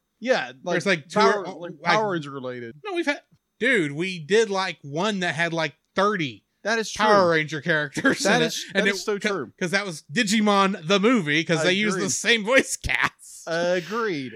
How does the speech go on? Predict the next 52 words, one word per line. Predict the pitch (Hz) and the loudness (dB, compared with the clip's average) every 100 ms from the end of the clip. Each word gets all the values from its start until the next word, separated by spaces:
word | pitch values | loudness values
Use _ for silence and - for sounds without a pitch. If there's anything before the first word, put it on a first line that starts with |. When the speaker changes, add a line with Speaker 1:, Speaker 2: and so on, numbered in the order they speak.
| - | -12
Speaker 1:
agreed. | 151 - 175 135 113 | -8 -2 -2 -2 -8
<laughs> | - - _ | -14 -20 _
Thank | 254 349 320 | -8 -6 -4
you | 294 | -4
for | 247 269 262 | -2 -4 0
reminding | 247 233 185 147 | 0 0 0 -2
me. | 123 | -2
I'm | 165 202 190 | -2 0 -2
tired. | 147 131 98 - | -4 -6 -8 -16
Speaker 2:
It | 127 | -6
was | 151 123 | -4 -2
your | 123 | -4
movie. | 120 120 117 113 - | -4 -6 -6 -8 -12
<laughs> | - - | -14 -6
Speaker 1:
Yes, | 180 - | -6 -6
it | - 330 | -10 -6
was. | 175 165 170 | -4 -4 -4
Speaker 2:
Uh, | 185 180 170 | 0 0 0
Eli | 170 220 247 254 220 214 208 208 208 | 0 4 6 4 2 2 2 0 -4
Russell | 160 160 185 - 208 190 175 | -4 0 0 -2 -4 -4 0
Linnetz | 175 175 156 - - | 2 2 0 -6 -16
played | - 160 156 147 | -4 -2 -2 -6
Tipo, | - 339 - 131 226 - _ _ _ | -6 -4 0 0 -2 -8 _ _ _
and, | 175 170 170 | -4 -4 0
uh, | 160 160 | 0 0
he | 151 220 | -2 -6
played | - 226 202 | -4 -4 -2
a | |
character | 196 196 190 | -2 -2 -4
named | 165 | -6
Bryce | 147 170 196 165 - - | -2 0 0 -4 -14 -8
in | 165 165 156 156 - | -4 -4 -4 -8 -12
a | 147 | -10
Black | 147 160 - | -4 -4 -4
Widow, | 160 147 113 110 - 127 | -6 -4 -6 -8 -16 -14
which | 143 139 151 | -10 -8 -8
was | 127 | -12
one | 135 147 | -12 -12
of | 139 | -10
his, | 143 139 _ - | -10 -14 _ -8
I | |
think | 180 | -6
it | 185 | -4
might | 165 | -4
have | 170 | -2
been | 156 | -2
his | 143 127 | -4 -8
only | 160 175 151 120 | -4 -2 -2 -6
other. | 113 110 | -10 -12
Speaker 1:
A | 123 | -12
Black | 127 156 226 | -10 -10 -8
Widow? | 226 294 | -8 -8